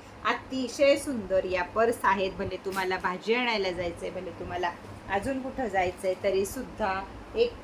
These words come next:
पर्स सापडत नाहीये इथं. कुठं गेली?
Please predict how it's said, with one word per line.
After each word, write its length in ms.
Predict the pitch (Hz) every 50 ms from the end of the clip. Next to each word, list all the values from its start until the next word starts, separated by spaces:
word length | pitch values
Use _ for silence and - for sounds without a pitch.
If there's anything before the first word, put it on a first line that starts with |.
| - -
पर्स 300 | 254 254 254 254 - -
सापडत 680 | 294 277 - - 233 - - - 214 214 226 220 -
नाहीये 320 | 269 277 277 254 233 220 214
इथं. 260 | 196 190 - 233 214
कुठं 280 | 220 254 254 277 277 226
गेली? 460 | 220 190 185 185 196 190 190 190